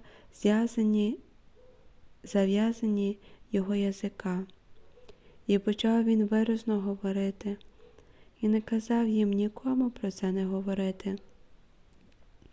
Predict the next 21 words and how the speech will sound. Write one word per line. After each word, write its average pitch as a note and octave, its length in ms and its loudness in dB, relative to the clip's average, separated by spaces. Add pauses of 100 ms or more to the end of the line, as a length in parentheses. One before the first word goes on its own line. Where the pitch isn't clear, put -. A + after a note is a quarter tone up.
(1200)
Та G3+ 160 2
що G#3+ 240 2
більше A3 480 6
він A3 280 6
наказав, G#3 680 2 (360)
то G3+ 140 2
більше A3+ 420 4
вони G#3 300 2
те G3+ 220 2
й G3 40 2
розголошували. G3 1080 0 (1300)
І G3+ 140 2
зачудувані G#3 1200 0
понад G3+ 340 0
всяку B3 400 0
міру A3 400 2
говорили: G3+ 720 0 (960)
«Він A#3 300 4
усе A3+ 400 0
гаразд A3+ 440 2
учинив, G#3 640 0